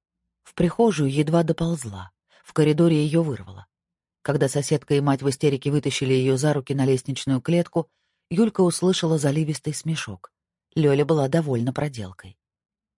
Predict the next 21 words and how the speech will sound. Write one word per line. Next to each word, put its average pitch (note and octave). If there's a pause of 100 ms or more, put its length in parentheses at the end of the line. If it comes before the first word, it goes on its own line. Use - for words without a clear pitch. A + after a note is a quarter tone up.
(340)
В D3
больнице F#3
под F3
кислородом F3
выспалась, D3
как C3+
ей C#3
казалось, C#3+
впервые D#3+
за B2+
несколько C3
прошедших A#2+
лет. G#2 (480)
Это C#3
было C3+
потрясающе. A#2 (560)
Немного E3
мутило D#3+
до B2+
сих -
пор, -